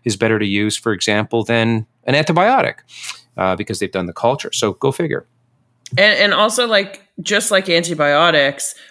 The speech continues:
Speaker 2: probiotics, there's a lot of resistancy now because of simply not, the strains not being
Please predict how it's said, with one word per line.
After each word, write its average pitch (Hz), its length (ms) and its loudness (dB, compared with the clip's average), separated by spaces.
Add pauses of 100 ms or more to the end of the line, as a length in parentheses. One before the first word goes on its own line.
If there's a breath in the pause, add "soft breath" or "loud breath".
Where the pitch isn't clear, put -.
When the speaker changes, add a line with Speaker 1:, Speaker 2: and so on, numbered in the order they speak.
Speaker 2:
probiotics, 170 580 4
there's 156 180 -2
a 165 40 0
lot 175 200 4
of 185 80 4
resistancy 147 840 -2
now 131 300 0
because 143 880 -2 (160)
of 135 560 0 (260)
simply 156 440 0
not, 143 540 2 (300)
the 151 140 -2
strains 151 420 0
not 139 400 2
being 135 460 -4